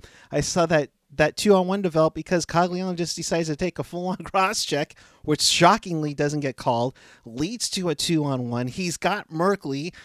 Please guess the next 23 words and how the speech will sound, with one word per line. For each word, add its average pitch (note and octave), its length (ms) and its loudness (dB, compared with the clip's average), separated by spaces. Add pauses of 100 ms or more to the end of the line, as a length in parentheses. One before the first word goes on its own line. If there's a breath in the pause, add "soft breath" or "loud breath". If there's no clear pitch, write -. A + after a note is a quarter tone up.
(260 loud breath)
Merkley F#3 420 0
shoots. D#3+ 540 0
It's D3 220 -2
blocked D#3+ 340 0
by C#3 160 2
Kemper. C#3+ 480 -2
Unreal C#3+ 560 0
save B2 400 -2
there. B2+ 300 4 (280 loud breath)
Loose E3 280 2
puck. E3+ 480 0
Weatherby E3+ 540 2
comes C#3 360 -6
in. D#3+ 220 -2 (180)
Samuel D#3+ 400 0
Girard, D3+ 400 2
who C3+ 140 -4
had C3 240 0
a A#2+ 40 -2
heck D3 280 -4
of C3+ 80 -4
a C3 80 -2
night, A#2 320 -4